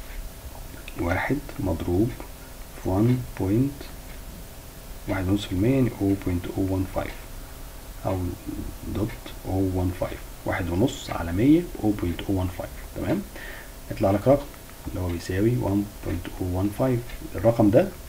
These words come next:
هو اللي عند أربعة وعشرين. تمام؟ طبعا عند خمسة وعشرين هيساوي وان بوينت أو وان فايف مضروبة في وان بوينت أو وان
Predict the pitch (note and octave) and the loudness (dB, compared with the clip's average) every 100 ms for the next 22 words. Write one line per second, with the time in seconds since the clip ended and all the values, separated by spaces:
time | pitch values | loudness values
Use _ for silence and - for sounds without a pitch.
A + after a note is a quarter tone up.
0 | - - - G#2+ G2 F2+ F2+ F2 F#2+ F2+ | -12 -6 0 2 2 2 2 2 2 0
1 | - F#2 - - - - - - - - | -4 -6 -6 -12 -16 -16 -14 -14 -14 -8
2 | F2+ B2+ F#3 - - - - E2+ E2+ G2 | 0 0 0 -8 -12 -8 -4 -2 -2 -2
3 | G2 F#2 - G2 G2 - - - - - | -2 -4 -2 0 -2 -4 -12 -14 -14 -14
4 | - - - - - - G2 F2 - - | -14 -14 -14 -8 -6 -2 -2 -2 -6 -12
5 | - - F#2 B2 C3 - F2 F2 G2 F#2+ | -12 -4 2 2 0 -4 -6 -6 -2 -2
6 | E2+ F2 F2 E2+ - - C#3+ D#3 - - | -2 -2 -2 -4 -6 0 2 2 0 -4
7 | F#2 F#2+ A#2+ D3 - - - - F#2 F#2+ | 0 0 0 -2 -8 -14 -14 -8 -2 0
8 | G2+ F#2+ F2 F2+ - - G2 F#2 G2+ | 0 0 -4 -4 -6 -2 -2 0 -2